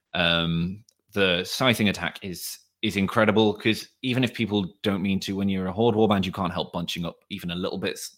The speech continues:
so you can, you can normally go for those big plays where you're gonna hit two or three people. Um, and that can be devastating, especially later on in the game. Maybe you've taken out one or two Crypt Ghouls or Chain Rasps. If you can go in and take two more out with one attack,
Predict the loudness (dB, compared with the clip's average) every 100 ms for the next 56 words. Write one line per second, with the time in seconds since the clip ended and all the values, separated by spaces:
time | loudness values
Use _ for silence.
0 | _ -6 -4 -4 -6 -10 _ _ -10 -6
1 | 0 0 -2 -6 -20 -20 _ -4 4 6
2 | 6 6 4 4 2 2 2 0 2 4
3 | 4 4 2 0 2 0 -4 -4 -2 -2
4 | 0 -2 2 2 2 0 -2 -8 -20 -20
5 | _ 0 4 4 2 0 0 0 0 4
6 | 4 2 0 -2 -2 -6 -8 -2 0 2
7 | 4 4 4 4 4 4 4 4 2 -2
8 | -4 -4 -2 -2 0 2 2 0 -2 -2
9 | 0 -4 _ _ -10 -6 -6 -6 -6 -8
10 | -8 -8 -2 2 2 2 0 -6 -10 -6
11 | -4 0 2 4 4 0 -2 -4 -2 0
12 | 2 2 0 -6 -6 -4 -2 -4 -6